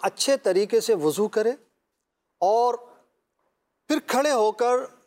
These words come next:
دو رکعت نماز اس طرح پڑھے کہ اس کا دل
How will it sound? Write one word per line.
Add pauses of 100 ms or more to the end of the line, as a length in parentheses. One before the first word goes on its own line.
(240)
دو
رکعت
نماز
اس
طرح
پڑھے
کہ
اس
کا (100)
دل